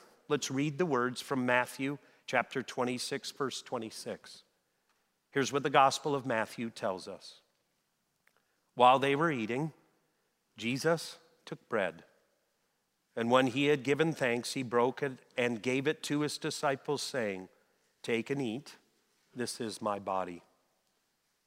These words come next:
I'm going to ask that you would hold the bread up before the Lord now.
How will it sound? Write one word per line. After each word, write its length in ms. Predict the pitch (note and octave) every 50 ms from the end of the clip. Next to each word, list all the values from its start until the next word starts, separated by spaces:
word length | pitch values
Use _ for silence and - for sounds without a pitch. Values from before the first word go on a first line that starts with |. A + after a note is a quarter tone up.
| _ _ _ _ _ _ _ _ _ _ _ _ _
I'm 160 | A#2 C3 C#3+
going 160 | C3+ D3+ D3+
to 100 | D#3+ D#3
ask 420 | C3+ C#3+ C3 C#3 D3 - - - -
that 140 | D#3 C#3+
you 120 | C#3 C3 C3+
would 160 | C#3 C#3 B2
hold 240 | - B2+ C#3 C3+ B2+
the 60 | B2+
bread 240 | A#2+ B2+ A#2+ A2+ A#2
up 140 | A#2+ - -
before 360 | C3 A#2 - - C3+ A2+ G#2+
the 60 | A2+
Lord 280 | A2+ G#2+ G#2 G#2+ G#2 G#2
now. 280 | G#2 G2 F#2 E2+ E2+